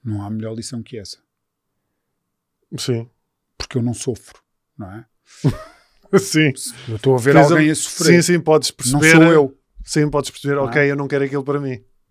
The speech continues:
Speaker 1: E eu na vida aprendi muito o que eu não queria para mim.
Speaker 2: Como é que tu, nesse período que estás sozinho, eh, com os outros miúdos, eh,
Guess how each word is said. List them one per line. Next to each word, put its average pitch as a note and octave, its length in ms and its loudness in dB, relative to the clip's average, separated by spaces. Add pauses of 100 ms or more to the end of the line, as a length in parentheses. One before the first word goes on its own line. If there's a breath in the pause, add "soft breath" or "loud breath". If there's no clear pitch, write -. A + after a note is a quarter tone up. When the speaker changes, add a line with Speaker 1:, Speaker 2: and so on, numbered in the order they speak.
(420)
Speaker 1:
E A#2+ 120 -2
eu C#3+ 100 6
na D3 120 2
vida D3 300 0
aprendi D3 400 -4
muito D3 500 -10
o D3 220 -8
que - 120 -8
eu D3 80 0
não C#3+ 160 -2
queria C3+ 240 -6
para C#3 160 -10
mim. G#2+ 160 -12 (1600 loud breath)
Speaker 2:
Como C#4 160 0
é C#4 40 0
que - 60 -8
tu, G3 280 -2
nesse E3 340 -2
período C3+ 340 -2
que G#2+ 80 -20
estás C3+ 200 -4
sozinho, B2 520 -8 (200)
eh, A#2+ 280 -8
com B2 120 -12
os A#2 120 -10
outros - 180 -14
miúdos, A#2+ 260 -12 (300)
eh, C#3+ 400 -8